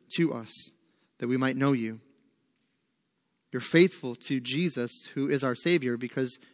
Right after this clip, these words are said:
you are faithful to yourself. And you will keep us and hold on to us forever. And Father, you are just. Everything you do is right. So often we'll question whether something you do is fair.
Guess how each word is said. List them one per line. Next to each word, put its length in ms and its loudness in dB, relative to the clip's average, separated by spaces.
you 80 2
are 40 0
faithful 300 2
to 120 -8
yourself. 500 -6
And 100 -10
you 80 -4
will 80 0
keep 280 -2
us 140 -8
and 120 -14
hold 160 -4
on 180 4
to 180 -6
us 160 -8
forever. 460 -4
And 100 -10
Father, 220 2
you 160 4
are 120 4
just. 680 0
Everything 560 -2
you 120 0
do 220 0
is 160 -2
right. 260 -8
So 240 2
often 300 0
we'll 100 -2
question 500 -2
whether 180 -2
something 360 -4
you 120 -2
do 220 0
is 200 -4
fair. 420 2